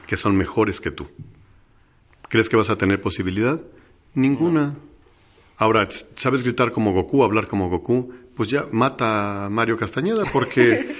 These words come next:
Speaker 2: <laughs>
Speaker 1: de lo contrario no vas a tener ninguna posibilidad. Y aún así veremos, porque hay otros cincuenta esperando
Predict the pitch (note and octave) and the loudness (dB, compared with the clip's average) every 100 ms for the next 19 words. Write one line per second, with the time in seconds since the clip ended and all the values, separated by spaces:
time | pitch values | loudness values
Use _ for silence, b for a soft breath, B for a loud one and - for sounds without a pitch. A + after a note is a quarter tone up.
0 | - - A2+ A#2+ B2+ A#2+ E3 G#3+ G3 F3+ | -16 -2 2 4 4 2 2 4 4 4
1 | - D#3+ C#3+ D3+ C#3 C#3 C3 - A2 A2 | 2 2 2 4 4 2 0 -2 -4 -2
2 | G#2+ A#2+ G3 A3 - - _ _ _ _ | -2 -4 -4 -8 -12 -18 _ _ _ _
3 | _ _ _ _ _ _ _ _ - A2 | _ _ _ _ _ _ _ _ -4 0
4 | A2 D#3+ D3+ - D#3 B2+ C3+ A2+ - - | 2 4 2 2 2 4 4 0 -2 0
5 | G#2+ A2+ A#2 G2+ F#2+ F2+ A#2+ C#3 E3+ E3 | 2 2 0 -4 -2 2 2 2 -4 -6
6 | B B - G2 - F#2+ G2+ G2+ | B B -12 -8 -2 0 0 -2